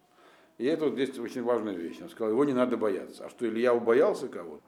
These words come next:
Слово «пахот», «страх», оно вообще имеет разные значения. То есть у нас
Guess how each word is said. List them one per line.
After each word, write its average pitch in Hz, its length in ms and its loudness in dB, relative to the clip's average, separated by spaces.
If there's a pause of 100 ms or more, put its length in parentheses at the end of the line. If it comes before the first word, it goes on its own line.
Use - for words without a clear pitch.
(320)
Слово 120 320 0
«пахот», - 560 0
«страх», - 540 -6 (760)
оно 107 520 -4
вообще 143 340 -2
имеет 135 240 -4
разные 117 380 -2
значения. 107 600 -8
То 76 100 -20
есть 69 200 -20
у 80 60 -20
нас 120 340 -10